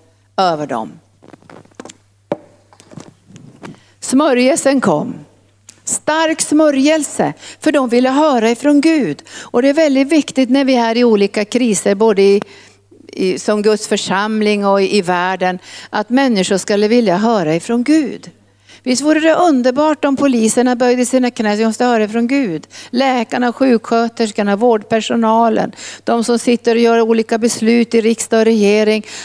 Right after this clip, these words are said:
att de hade böjt sina knän och sagt, "Vi måste höra ifrån Gud."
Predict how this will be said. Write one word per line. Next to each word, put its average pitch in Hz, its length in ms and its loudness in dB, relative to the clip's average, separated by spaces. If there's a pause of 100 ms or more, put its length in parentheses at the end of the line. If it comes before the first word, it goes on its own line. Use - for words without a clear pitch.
att 214 180 -4
de 226 100 0
hade 220 180 -2
böjt 208 320 0
sina 214 200 -2
knän 202 300 -4
och 196 80 -6
sagt, 185 280 -4 (160)
"Vi 226 140 2
måste 226 380 0
höra 190 460 -2
ifrån 240 320 -2
Gud." 269 500 -6